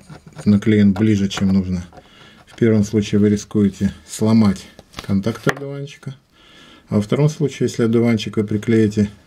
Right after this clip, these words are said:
непосредственно ближе к внутренней стенке переходника, у вас просто не будет контакта одуванчика с камерой. Итак, мы отчертили границы и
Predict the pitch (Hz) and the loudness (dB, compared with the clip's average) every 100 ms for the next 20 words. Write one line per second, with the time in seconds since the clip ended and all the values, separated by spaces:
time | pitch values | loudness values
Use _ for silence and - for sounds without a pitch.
0 | - 107 101 104 110 101 - 101 - _ | -2 0 2 2 0 0 2 2 0 _
1 | - - - - 107 120 107 101 98 - | -20 -20 -18 0 4 4 2 -2 -4 -2
2 | 107 107 104 101 101 - 107 98 98 - | 2 2 4 4 4 2 0 2 0 -4
3 | 98 - 95 101 - 120 127 - 117 127 | -6 -4 0 2 2 -2 -2 -2 -2 0
4 | 110 101 95 107 104 101 95 82 76 - | 2 2 4 0 0 -2 -2 -4 -10 -16
5 | - _ - - - - - _ - 92 | -20 _ -20 -20 -20 -20 -20 _ -6 0
6 | 101 120 135 - - 110 - - 90 87 | 2 2 0 -4 -4 -6 -6 -4 -2 -2
7 | 85 87 - - _ - _ - - _ | -4 -10 -16 -20 _ -20 _ -20 -20 _
8 | 175 170 - - - - - - _ _ | -20 -20 -20 -20 -20 -20 -20 -20 _ _
9 | - - 104 104 104 - 107 110 - - | -20 -12 -8 -2 -2 0 -2 -2 -16 -8
10 | 101 - 101 - 98 98 92 101 120 139 | -8 -2 -4 -2 0 0 2 2 2 0
11 | - 117 104 - - - - - - _ | -2 -6 -6 -8 -8 -8 -18 -20 -20 _
12 | _ _ _ _ _ _ - 131 | _ _ _ _ _ _ -4 -4